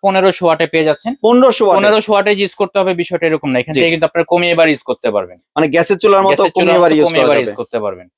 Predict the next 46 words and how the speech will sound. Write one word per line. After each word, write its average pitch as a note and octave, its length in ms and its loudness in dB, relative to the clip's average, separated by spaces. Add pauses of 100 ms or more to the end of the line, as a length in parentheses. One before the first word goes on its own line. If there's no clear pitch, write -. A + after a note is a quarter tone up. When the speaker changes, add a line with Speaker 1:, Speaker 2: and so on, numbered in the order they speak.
(120)
Speaker 2:
জি। B2+ 120 -6
Speaker 1:
এবং F3 140 2
একটু F#3+ 120 -4 (120)
খেয়াল D#3+ 220 -2
করে F3+ 140 2
দেখেন, E3 280 -2
এখানে D#3+ 220 -2
যে C#3+ 120 2
দেখেন, A#2 160 -6 (240)
খিচুড়ি, D#3 380 0 (120)
নুডলস, C#3+ 380 0
রাইস C3 240 2 (200)
সবকিছু F#3 460 -2
কিন্তু E3+ 200 -6
এখানে D3 160 -4
করতে C3+ 280 -2
পারবেন। A#2 280 -2
মোমো, C3 220 2 (480)
সব F#3+ 220 0 (100)
ধরনের G3 300 0
কাজ D#3+ 100 -2 (100)
করতে C#3+ 240 -2
পারবেন। G#2 260 0
মানে C#3+ 120 -4 (380)
এক D#3+ 200 -6
কথায় F3+ 280 0
বলা F3+ 220 2
চলে, F3 160 2
এটা E3 140 -2
হচ্ছে F#3+ 180 -4 (800)
সব G3 200 0 (120)
কুকারের F#3 400 0
রাজা, A2+ 220 -2 (300)
Speaker 2:
জি। C#3 80 2 (140)
Speaker 1:
মাল্টি D#3+ 380 -2
কুকার। G#2+ 240 -4 (280)
Speaker 2:
মাল্টি F3 320 2
কুকার। B2+ 220 -2 (440)
আর E3 120 2
এটার A3+ 240 0
কয়েলটা A#3 320 4
যদি A3+ 160 -4
একটু E3+ 180 -4
দেখাতেন B2 260 -4
ভাইয়া। G#2 140 -8
Speaker 1:
হ্যাঁ, A2+ 120 -14